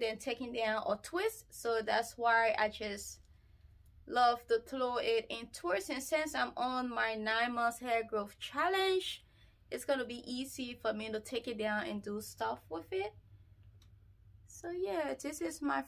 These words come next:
first big twist. So I'm just going to repeat the same thing all over my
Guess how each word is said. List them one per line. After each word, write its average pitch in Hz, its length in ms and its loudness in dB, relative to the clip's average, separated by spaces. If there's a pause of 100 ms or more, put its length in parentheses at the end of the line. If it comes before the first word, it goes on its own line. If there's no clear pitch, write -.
first 285 420 0 (420)
big 240 220 -8 (180)
twist. 415 560 -6 (2500)
So - 200 -4
I'm 311 80 0
just 494 200 -4
going 494 300 0
to 370 60 4
repeat 359 400 0
the - 100 -6
same 320 380 -2
thing 302 340 -4
all 269 280 0
over 247 500 -2
my 226 360 -4